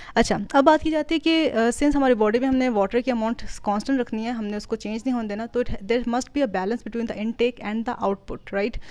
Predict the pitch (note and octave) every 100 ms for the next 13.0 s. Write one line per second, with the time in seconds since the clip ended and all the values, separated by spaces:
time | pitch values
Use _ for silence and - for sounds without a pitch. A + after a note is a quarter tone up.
0 | - - A3+ C4+ C#4 B3+ B3 B3+ A#3+ C4
1 | C4+ C4+ B3+ C4 - B3+ A3 A3+ C4+ C4
2 | C4 A#3+ B3 - - A#3 B3 B3+ B3 A#3
3 | G3+ G3+ B3 B3 C4+ C#4 G#3+ A3 G3+ G3
4 | G3+ F3+ G3 A#3+ A#3 - G#3 A3 A3 G3+
5 | F#3+ G3 A#3 B3 C4 B3 G#3 G#3+ G3+ -
6 | A3 - - - - D4+ D#4 A#3+ C#4+ -
7 | - D4 C4 B3 B3 B3 G#3 G#3+ C4+ B3+
8 | C4 B3 A#3 A3+ C4+ C4 A#3 A#3 C4 C4
9 | A3 A3+ A3 G3+ C4 G#3+ - G#3+ A#3 A3
10 | G3+ F#3 A#3+ B3+ A#3+ A3 A3 - - G#3
11 | G#3 G#3+ A#3+ A#3+ C4 C4 A3+ A#3+ - G3+
12 | - B3+ - G#3+ B3 G3 - - G#3 -